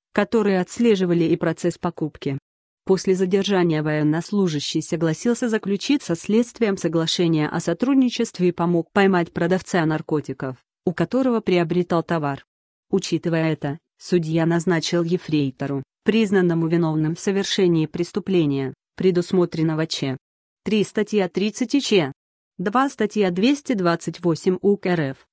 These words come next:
Наказание в виде лишения свободы на срок два года условно с испытательным сроком два года.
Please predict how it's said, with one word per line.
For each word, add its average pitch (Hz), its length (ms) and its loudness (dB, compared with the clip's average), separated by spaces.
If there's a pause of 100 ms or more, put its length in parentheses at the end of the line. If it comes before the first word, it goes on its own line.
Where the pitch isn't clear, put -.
(160)
Наказание 220 720 2
в 180 140 -6
виде 233 260 2
лишения 190 520 2
свободы 170 500 0
на 170 140 0
срок 170 320 0
два 170 160 0
года 214 280 2
условно 185 480 2
с - 80 -8
испытательным 208 680 0
сроком 170 420 -2
два 165 200 -2
года. 151 420 -4